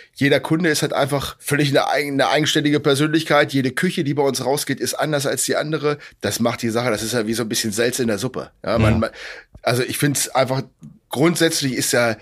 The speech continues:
Speaker 1: der Küchenverkauf, das ist ja eine absolut, äh,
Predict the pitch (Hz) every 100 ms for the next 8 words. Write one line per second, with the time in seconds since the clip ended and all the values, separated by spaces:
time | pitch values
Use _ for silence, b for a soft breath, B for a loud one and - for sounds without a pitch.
0 | B _ 107 - 190 180 151 120 - 110
1 | 104 107 104 110 82 101 101 - 104 107
2 | 110 95 95 - 80